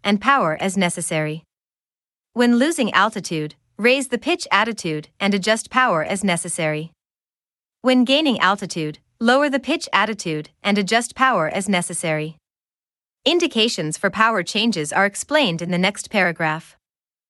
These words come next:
The rate at which the altimeter moves helps to determine pitch attitude. A very slow movement of the altimeter indicates a small deviation from the desired pitch attitude,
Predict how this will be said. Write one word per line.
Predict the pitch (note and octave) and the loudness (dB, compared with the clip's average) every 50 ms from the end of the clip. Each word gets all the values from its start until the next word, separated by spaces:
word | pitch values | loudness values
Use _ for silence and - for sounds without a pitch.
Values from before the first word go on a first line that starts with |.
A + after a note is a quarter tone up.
| _ _ _ _ _ _ _ | _ _ _ _ _ _ _
The | - B3+ C4 | 0 2 2
rate | A#3+ C#4 D4+ F4 - | 4 4 4 4 2
at | B3 - - | 0 0 0
which | G#3 G3+ - - | -2 -2 -2 -2
the | - G#3+ G3 | 0 2 2
altimeter | F#3+ F#3+ - - D4 D#4+ C#4+ G3 E3+ E3 | 2 2 2 0 0 0 2 2 2 0
moves | F3+ G3+ G#3+ A3 G#3 - - | 0 0 0 0 -2 -4 -2
helps | A#3 C#4+ A#3 - - - | 0 0 0 0 -2 -8
to | - A#3 | -10 -8
determine | F#3 G3 G3 - A3+ B3 B3+ C4 C4 C4 | -8 -8 -6 -4 -2 0 2 2 2 0
pitch | C4 B3+ C4+ - - | 0 -2 -2 -2 -2
attitude. | - F3 E3+ E3+ E3 - - E3+ D#3 D#3 D#3 - _ _ _ _ _ _ _ _ _ _ _ _ _ _ _ _ _ _ - | -2 -2 -2 -2 -4 -6 -6 -6 -6 -8 -10 -14 _ _ _ _ _ _ _ _ _ _ _ _ _ _ _ _ _ _ 0
A | A#3+ A#3+ | 0 2
very | G#3+ G#3+ C#4+ D#4+ F4 D#4 B3 | 4 4 4 4 4 2 0
slow | - - G#3+ G3 F#3+ F#3+ | -2 0 2 4 4 4
movement | F#3 F#3 G#3 G3 F#3 D#3+ D3+ D#3 F#3 | 4 2 2 0 0 -2 -4 -4 -4
of | F3 F3 | -2 0
the | G3 G3 | 2 4
altimeter | F#3 F#3+ F#3+ - B3+ B3+ B3 F#3+ F3 D#3+ - | 4 4 2 0 2 2 2 4 2 0 2
indicates | G#3 A#3+ B3 C4 B3 - F3 E3 D#3+ - - | 2 2 2 0 0 -2 -2 -2 -2 -4 -6
a | F3+ | -6
small | F3 - - A3+ A3 A#3+ C4 | -4 0 2 4 4 4 4
deviation | A3+ G#3 G#3 G3 F#3 G3+ G3+ A3+ A#3+ - - D3+ D3 | 2 0 0 0 0 2 0 0 0 -2 -4 -6 -6
from | D3+ - F#3 F#3 F3+ | -4 -2 0 0 0
the | F3 | 0
desired | F#3 F3+ E3+ G3+ G3+ A3 A3 G#3 F#3 - | 0 0 0 2 2 2 2 0 -2 -2
pitch | - A#3 A#3+ - - | -2 -2 -2 -2 0
attitude, | - F3+ E3+ E3+ E3+ - - D#3+ D3+ D3 D3 - | 0 0 0 0 -2 -6 -6 -6 -6 -6 -8 -10